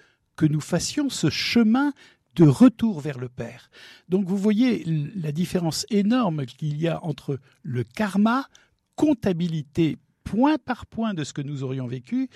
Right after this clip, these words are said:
et cette miséricorde offerte par le Père qui accueille le Fils bien-aimé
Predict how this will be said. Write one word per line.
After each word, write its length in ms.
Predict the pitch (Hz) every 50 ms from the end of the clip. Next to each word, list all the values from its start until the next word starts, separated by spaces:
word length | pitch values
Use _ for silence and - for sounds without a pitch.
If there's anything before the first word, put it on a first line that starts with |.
| - - - _ _ _ _ _ _ -
et 80 | 190
cette 260 | 180 - 185 156 -
miséricorde 640 | 185 175 160 151 165 165 165 156 - 156 143 - - _ _ _
offerte 400 | - 180 - - 190 170 - -
par 160 | - - 120
le 80 | 127 123
Père 480 | - _ - 185 214 240 254 247 - - _ _ _ _ _ _ _ _ _
qui 180 | - 190 208 - -
accueille 540 | - 180 - - - 165 160 170 196 208 196 - _ _ _ _
le 220 | - 127 135 175 -
Fils 560 | - - - 180 143 - - - - - -
bien-aimé 880 | 139 110 110 117 131 208 214 202 180 170 156 160 165 190 214 220 220